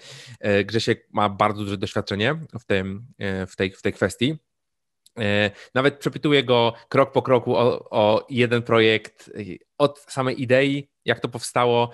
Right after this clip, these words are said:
do momentu, kiedy, e, produkt wyszedł na rynek, zdobył płacących klientów, e, gdzie tam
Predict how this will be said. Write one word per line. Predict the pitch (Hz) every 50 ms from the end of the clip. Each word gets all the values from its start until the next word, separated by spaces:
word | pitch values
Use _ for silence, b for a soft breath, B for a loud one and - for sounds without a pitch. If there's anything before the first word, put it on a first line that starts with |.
| B B B _
do | 110 101 107 117 117
momentu, | 120 117 113 113 113 110 - 113
kiedy, | 104 - 110 104 98 104 104 101 101 98 B B B B B B - -
e, | 98 95 92 92 92 92 92 92 90 87 87
produkt | - - 110 95 104 98 95
wyszedł | 101 117 - 123 107 98
na | 107 104
rynek, | 107 104 101 104 101 101 98 - - -
zdobył | 110 101 107 101 101 95
płacących | - - 117 107 - 110 101 98 - 104
klientów, | - - 104 98 101 104 104 - 110 107 107 104 - B B B B B _
e, | - 98 98
gdzie | 95 95 95 95 90
tam | 90 98 90 90 90 87 92 69 67